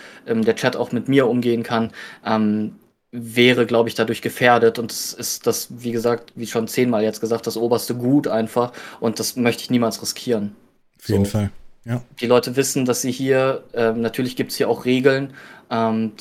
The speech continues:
Speaker 1: deswegen gibt's auch Moderatoren, ähm, und die immer auf meiner Seite sind und einem den Rücken stärken. Und,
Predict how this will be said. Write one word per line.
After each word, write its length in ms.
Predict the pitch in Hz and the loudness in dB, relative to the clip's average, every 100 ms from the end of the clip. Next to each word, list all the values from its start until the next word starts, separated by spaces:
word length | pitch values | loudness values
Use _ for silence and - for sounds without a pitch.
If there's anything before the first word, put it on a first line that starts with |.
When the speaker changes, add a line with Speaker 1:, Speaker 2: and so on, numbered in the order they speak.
| - - | -14 -12
Speaker 1:
deswegen 560 | - 123 120 120 113 | -4 -2 0 0 -2
gibt's 260 | 120 - - | -4 -6 -2
auch 240 | 120 - | -2 0
Moderatoren, 920 | 123 120 113 110 135 135 131 131 127 - - - | 0 2 2 0 2 2 2 -4 -8 -16 -20 -10
ähm, 480 | 127 113 110 110 110 - _ _ _ _ _ _ _ _ | -2 0 0 -2 -4 -10 _ _ _ _ _ _ _ _
und 360 | 120 117 110 - _ _ _ _ _ _ - | 0 2 0 -6 _ _ _ _ _ _ -10
die 680 | 117 117 117 120 110 120 - - | -6 -4 -2 -2 -4 -8 -12 -4
immer 480 | 123 120 117 117 110 | 2 4 4 2 -2
auf 180 | 113 | -2
meiner 260 | 123 120 113 | 2 2 4
Seite 280 | 123 123 117 | 4 2 0
sind 280 | 117 117 107 | -4 -4 -6
und 240 | 104 - | -8 -6
einem 260 | 110 110 107 | -4 -2 -2
den 140 | 110 | 4
Rücken 260 | 131 139 123 | 4 4 2
stärken. 440 | 127 120 127 120 - - - _ | 4 4 2 -6 -8 -20 -20 _
Und, 500 | 117 110 107 - | -2 -2 -4 -12